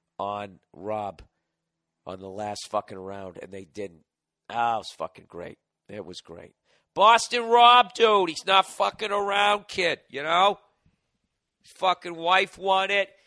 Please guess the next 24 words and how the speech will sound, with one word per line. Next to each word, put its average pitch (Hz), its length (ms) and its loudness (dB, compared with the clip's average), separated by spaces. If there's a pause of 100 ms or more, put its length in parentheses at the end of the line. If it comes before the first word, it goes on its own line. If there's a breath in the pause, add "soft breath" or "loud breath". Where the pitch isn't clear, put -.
(120)
He 185 260 -10
won 185 320 4
it. 185 280 0
It's - 120 -14
fucking 180 420 -6
two 196 180 -6
million 190 440 0
dollars, 196 640 6
dude. 143 320 0 (1040)
You 127 120 -10
know, 156 240 0
but 151 160 -4
does 135 160 -6
he 160 120 -10
go 160 220 -6
down 165 280 0
and 156 100 -12
get 165 160 -2
us 165 200 -6
a 165 80 -8
fucking 160 580 -6 (600 soft breath)
Boston 156 720 2
cover? 226 220 -4 (880)
No, 165 560 4